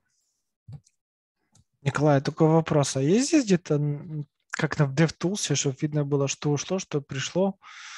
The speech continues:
консолька, да, типа, как там стоит в Android Studio, или такой нету функциональности?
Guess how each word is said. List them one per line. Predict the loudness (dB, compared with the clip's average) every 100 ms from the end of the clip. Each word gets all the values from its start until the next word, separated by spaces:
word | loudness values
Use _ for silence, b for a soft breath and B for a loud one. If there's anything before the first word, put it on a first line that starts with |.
| B -2
консолька, | -2 0 0 0 -2 -4
да, | -4
типа, | -4 -8 -10
как | -16 -8
там | -4
стоит | -2 0 0
в | -2
Android | 0 -2
Studio, | -2 -6 -4 -2
или | -4
такой | -6 -4 -2
нету | -2 -6 -12 _ _ _ _ _ _
функциональности? | -10 -6 -4 -4 -6 -8 -12